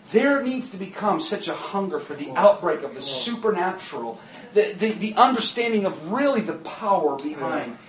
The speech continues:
intercession and prayer. Even so much that in this case we see the Lord speaking to these two guys. Of course, there's a bigger plan here. There's a bigger vision, and, and God is just playing out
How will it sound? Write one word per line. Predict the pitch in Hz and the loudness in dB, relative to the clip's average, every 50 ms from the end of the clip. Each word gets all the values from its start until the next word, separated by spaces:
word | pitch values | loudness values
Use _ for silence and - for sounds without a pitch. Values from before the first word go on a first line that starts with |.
| - - - - - - | -20 -20 -20 -18 -6 0
intercession | 202 233 247 233 - - 202 180 - - - - 190 185 185 - - - 139 123 | 0 2 2 0 -2 -4 -6 -4 -4 -2 -2 0 0 0 0 -2 -6 -8 -8 -8
and | 123 120 117 - | -8 -8 -8 -10
prayer. | - - 151 147 127 117 113 107 - - - - - - - - - - - - - - - - - - - | -10 -6 -4 -4 -4 -4 -8 -10 -12 -14 -20 -20 -20 -20 -20 -20 -20 -20 -20 -20 -20 -20 -20 -20 -20 -12 -6
Even | 226 269 269 226 226 220 | -2 -2 0 0 0 0
so | 220 - - 214 202 190 | 0 2 2 2 2 4
much | 190 196 185 160 160 - | 4 4 4 4 4 2
that | - 165 160 | -2 0 0
in | 160 160 | 0 0
this | 170 190 185 185 - - - - - - - | 0 0 0 0 -2 -2 -4 -8 -10 -14 -10
case | - 196 175 156 139 139 - - | -6 -4 -4 -2 -4 -4 -6 -8
we | 151 151 | -8 -8
see | 156 - - 170 165 147 139 127 - - - - - - | -6 -6 -4 -2 -2 -2 -2 -4 -6 -12 -18 -20 -14 -8
the | - 156 | -4 -2
Lord | - 160 165 151 - | 0 0 0 2 2
speaking | - - - - - 208 196 202 - 156 151 - | 0 0 0 0 -2 -6 -6 -6 -8 -10 -10 -10
to | - 151 | -10 -10
these | 147 151 151 - | -10 -8 -8 -8
two | - - 147 139 | -8 -8 -8 -4
guys. | 147 139 135 127 127 120 | -4 -2 -2 -2 -4 -6
Of | 113 - | -8 -10
course, | - - - 220 220 202 160 147 - - - - - - - - - - - - | -6 0 6 6 8 8 6 4 0 -2 -6 -8 -10 -16 -20 -20 -20 -20 -8 -2
there's | 180 175 165 160 170 | 0 0 2 2 0
a | 170 | -4
bigger | - - - 214 214 202 190 - | -2 2 2 4 4 4 2 0
plan | - - 196 185 190 190 180 175 165 | 0 0 2 2 2 2 2 0 -2
here. | 151 127 | -4 -6
There's | 127 135 139 143 | -6 -6 -6 -6
a | 160 156 | -8 -8
bigger | 160 - 190 196 190 180 175 160 156 156 - - - - - - - | -6 -4 -2 -2 0 0 0 -2 -2 -4 -8 -14 -20 -20 -20 -16 -14
vision, | 143 143 - 185 214 220 214 175 160 147 | -10 -4 0 2 2 2 2 0 -2 -2
and, | 143 143 147 151 | -2 -4 -4 -4
and | 151 151 151 147 | -6 -6 -4 2
God | 165 175 190 185 | 6 6 6 6
is | 180 - | 6 2
just | 190 180 - - | -4 -6 -6 -8
playing | - - 196 196 196 202 196 196 | -4 0 2 4 4 4 4 4
out | 185 185 170 156 - - | 6 6 6 4 2 -4